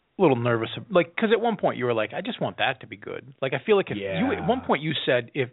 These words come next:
Speaker 1: I think you said this to me, you said, "If that's good, the summer's golden."
Speaker 2: Right.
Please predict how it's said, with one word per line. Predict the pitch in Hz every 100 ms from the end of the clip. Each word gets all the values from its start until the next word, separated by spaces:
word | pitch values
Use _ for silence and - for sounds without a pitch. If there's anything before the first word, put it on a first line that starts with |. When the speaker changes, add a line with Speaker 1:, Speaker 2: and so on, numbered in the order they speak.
| _
Speaker 1:
I | 147
think | 123 214 -
you | 107
said | 107 101
this | -
to | 113
me, | 104
you | 104 107
said, | 117 104
"If | -
that's | 190 214
good, | - 131 110
the | 107
summer's | - 113 98
golden." | - 104 98 92 - 107
Speaker 2:
Right. | 117 92